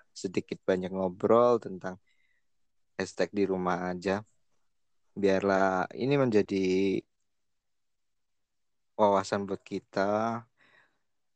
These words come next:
Kita harus melihat dari segi positif dan negatifnya juga, supaya seimbang. Jangan semua dilihat dari negatif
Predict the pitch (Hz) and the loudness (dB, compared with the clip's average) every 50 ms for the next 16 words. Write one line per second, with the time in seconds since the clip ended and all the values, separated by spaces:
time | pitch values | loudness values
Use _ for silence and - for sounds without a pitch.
0 | _ _ - - - 104 101 98 98 98 - - 98 92 98 98 95 104 95 90 | _ _ -14 -8 -4 -4 -2 -2 -4 -2 -2 -2 0 0 0 0 0 0 0 -2
1 | 87 - 95 90 - - 95 - - 98 92 - - 95 87 - - - - - | -4 -8 -10 -10 -8 -8 -8 -6 -4 -4 -4 -4 -6 -8 -4 -2 -4 -2 0 -2
2 | 92 90 90 87 87 85 - 85 - - 87 - - - 90 82 87 85 82 - | -2 -2 -4 -6 -8 -8 -8 -8 -6 -8 -10 -8 -8 -8 -8 -6 -6 -8 -8 -8
3 | - - - - - - - 104 107 110 113 - - 110 - 101 101 101 104 98 | -10 -10 -8 -6 -4 -2 0 0 0 0 -2 -6 -6 -6 -6 -4 -6 -6 -6 -6
4 | 92 90 87 90 92 101 95 104 95 92 101 101 101 101 107 98 98 95 98 95 | -6 -6 -8 -10 -12 -10 -8 -6 -6 -4 -4 -4 -6 -6 -6 -4 -4 -2 -2 -2
5 | 95 95 90 92 101 104 95 95 92 - - 92 92 92 87 90 87 - - 90 | -2 -4 -4 -2 -2 -2 0 0 -2 -2 -2 -4 -4 -2 0 -2 -2 -2 -2 -4
6 | 87 | -6